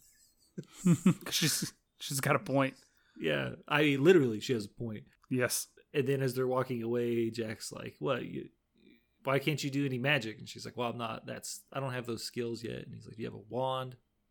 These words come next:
Speaker 1: tarot cards, black cat,
Speaker 2: <laughs>
Speaker 1: anything?" Very L O L. I thought it was very funny. We cut to a completely different scene. Jack and Randall are sitting in the bar, drinking. Randall's like, "Well, why did it stop attacking you?" And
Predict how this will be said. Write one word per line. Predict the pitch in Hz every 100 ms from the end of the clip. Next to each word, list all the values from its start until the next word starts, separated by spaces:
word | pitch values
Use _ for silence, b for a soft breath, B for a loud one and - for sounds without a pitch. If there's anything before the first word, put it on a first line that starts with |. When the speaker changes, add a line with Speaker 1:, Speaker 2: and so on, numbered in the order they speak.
| _
Speaker 1:
tarot | - 143 131 131
cards, | - 127 120 120 113 - _ _ _ _
black | 139 131 -
cat, | 127 123 123 160
Speaker 2:
<laughs> |
Speaker 1:
anything?" | 147 139 131 - 110 104 - _ _ _ _
Very | 139 156 151
L | 131 127
O | 120
L. | 110 98 104
I | 120
thought | 120
it | 113
was | 104
very | 110 104
funny. | 107 104 104 _ _ _ _
We | 151 147
cut | - 220 -
to | - 151
a |
completely | 127 120 180 160
different | 131 147 - -
scene. | - 165 151 - 139 _ _ _ _
Jack | - 135 131 135
and | 117
Randall | 123 135 151 151
are | 117
sitting | - 160 135
in | 143 196
the |
bar, | 165 113 127 - _ _ _ _
drinking. | - 135 131 139 180 _ _ _
Randall's | 104 117 110 110 104
like, | 107
"Well, | 123
why | 123 147
did | 147
it | 139
stop | 117 151 147
attacking | 147 185 226 104
you?" | 98
And | 101